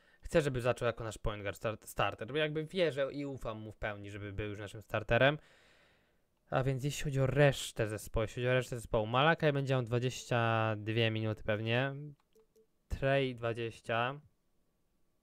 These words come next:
Może jednak na odwrót, jednak chcę, żeby Trey był, tak?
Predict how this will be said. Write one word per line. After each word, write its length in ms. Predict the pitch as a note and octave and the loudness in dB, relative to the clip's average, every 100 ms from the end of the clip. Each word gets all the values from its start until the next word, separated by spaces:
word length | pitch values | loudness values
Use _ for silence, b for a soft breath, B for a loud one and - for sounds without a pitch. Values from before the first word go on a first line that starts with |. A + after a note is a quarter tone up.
| _ _ _ _ _ _ _ - | _ _ _ _ _ _ _ -10
Może 160 | B2+ | -4
jednak 220 | B2+ B2 | -2 -2
na 180 | B2 A#2 | 0 0
odwrót, 300 | A2 G2+ G#2+ | 0 -4 -6
jednak 220 | A2+ A#2 | -6 -6
chcę, 140 | - A2+ | -6 -8
żeby 120 | A2 | -10
Trey 260 | - A2 G2+ | -4 -4 -4
był, 220 | G#2+ A#2 | -6 -4
tak? 380 | A#2 A#2+ D3 | 0 0 0